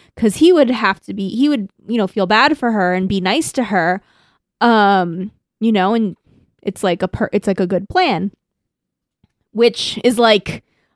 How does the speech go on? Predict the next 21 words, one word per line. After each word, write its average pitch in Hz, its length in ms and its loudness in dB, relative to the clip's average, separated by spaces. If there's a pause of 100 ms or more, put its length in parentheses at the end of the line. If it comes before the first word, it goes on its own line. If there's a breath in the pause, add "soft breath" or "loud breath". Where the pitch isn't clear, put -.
(300)
wa-, 262 300 4
like, 277 220 0
way 392 160 4
too 349 140 0
many 269 160 2
mind 190 300 -2
games 190 300 -2
for 214 120 -2
this 196 180 -4
girl 185 260 -2
to 180 80 -2
do. 190 400 0
And 220 200 0
also 240 460 4
it 220 80 6
could 226 140 0
totally 220 320 2
backfire 175 960 0
if, 175 200 -2 (260)
you 185 120 -2
know 165 300 -4